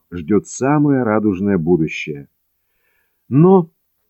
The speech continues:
в тысяча семьсот семьдесят втором году над островом пронесся тайфун,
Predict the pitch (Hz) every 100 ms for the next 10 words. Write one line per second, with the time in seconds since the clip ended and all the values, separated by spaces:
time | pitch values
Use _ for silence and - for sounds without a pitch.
0 | _ _ _ _ 196 175 175 - 131 123
1 | 113 - 151 - 135 139 123 104 - 107
2 | 117 98 90 82 135 143 _ _ _ _
3 | _ _ _ _ _ _ - 143 196 190
4 | 175 170 160 147 147 156 - 143 135 135
5 | - 107 95 73